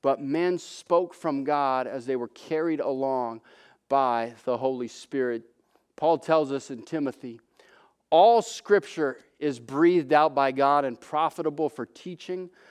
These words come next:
for reproof, for correction, and for training in righteousness, that the man of God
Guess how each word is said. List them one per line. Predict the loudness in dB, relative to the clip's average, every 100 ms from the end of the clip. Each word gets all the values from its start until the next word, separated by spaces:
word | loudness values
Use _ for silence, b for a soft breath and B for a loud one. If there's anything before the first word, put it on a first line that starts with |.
| b
for | b 0 2 2
reproof, | -2 -6 -4 0 0 0
for | -6
correction, | -6 -4 -2 -4 -6 -8
and | -8
for | -10
training | -12 -12 -6 -4 -4 -4
in |
righteousness, | -2 -2 -4 -16 -16 -14
that | -14 -12
the |
man | -8 -6 -4 -4
of | -2
God | -2 -2 -4